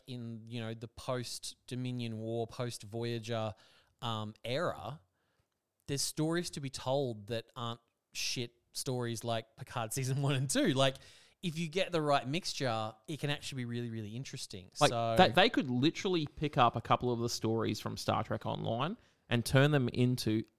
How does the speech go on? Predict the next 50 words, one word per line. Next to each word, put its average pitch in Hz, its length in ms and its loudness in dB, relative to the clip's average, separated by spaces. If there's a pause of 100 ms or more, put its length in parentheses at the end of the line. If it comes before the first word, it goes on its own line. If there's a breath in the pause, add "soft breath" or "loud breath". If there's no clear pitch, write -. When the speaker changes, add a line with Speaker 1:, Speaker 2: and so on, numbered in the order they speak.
Speaker 2:
excellent 117 480 -2
series. 107 540 -4
They 113 140 2
really 139 340 4
could. 180 120 4
Speaker 1:
I 233 80 8
would, 247 260 2
I 180 120 2
would 202 180 -4
love 147 320 2
to 127 160 -8
explore, 123 640 -6
yeah, 139 160 -4
more 120 240 -4
of 110 100 -8
the 117 80 -4
Iconian 113 580 -6
stuff. - 280 -12
I 104 80 -10
think 123 200 -10
that 110 100 -2
Speaker 2:
Yeah, 202 100 8
Speaker 1:
would 139 100 8
Speaker 2:
the 127 120 10
Speaker 1:
be 113 60 2
Speaker 2:
Iconian 156 320 4
War. 127 300 4
Speaker 1:
that, 135 140 2
yeah, 143 260 0
I 135 60 -2
think 160 140 -8
that 135 100 -6
would 123 100 -12
be 123 80 -12
fantastic. 113 720 -14
Because 117 140 -10
Speaker 2:
Would 160 140 0
be 143 100 2
Speaker 1:
it's, 127 100 -2
Speaker 2:
amazing. 139 520 -4
Speaker 1:
you 156 80 0
know, 143 80 2
they 160 100 4
brought 160 180 2
it 147 60 0
back 147 160 -2
for 131 80 -10
Deep 131 160 -6
Space 113 300 -4
Nine, 117 480 -4